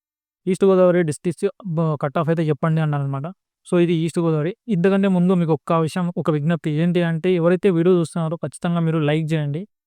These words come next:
So, మీరు లైక్ చేయడం వల్ల ఇన్ఫర్మేషన్ అనేది YouTube algorithm ఇంకొకరికి చూపిస్తుంది అనమాట.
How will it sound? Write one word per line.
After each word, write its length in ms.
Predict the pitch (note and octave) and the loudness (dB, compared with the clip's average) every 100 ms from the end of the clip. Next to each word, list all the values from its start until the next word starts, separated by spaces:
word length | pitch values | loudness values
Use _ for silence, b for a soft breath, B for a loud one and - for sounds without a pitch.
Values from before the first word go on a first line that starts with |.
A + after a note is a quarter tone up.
| _ _ _ _ | _ _ _ _
So, 120 | G3 | 0
మీరు 180 | F3+ F3 | 2 2
లైక్ 240 | D#3+ F3 | 2 2
చేయడం 240 | F3 G3 F#3+ | 2 2 2
వల్ల 200 | F3+ F#3+ | 2 2
ఇన్ఫర్మేషన్ 560 | F3 E3 F#3 F#3 E3+ F#3 | 0 0 0 0 0 0
అనేది 220 | F3 F#3 | 0 0
YouTube 400 | E3 F3 G3 F#3+ | 2 2 0 -2
algorithm 480 | F3+ E3 E3 E3 G3 - | 0 2 2 0 -2 -2
ఇంకొకరికి 500 | F3+ F3+ F#3+ F3+ G3 | 0 2 2 2 -2
చూపిస్తుంది 460 | - E3 F3+ E3 D#3 | -2 -2 0 -2 -2
అనమాట. 300 | C#3+ C#3 | -2 -4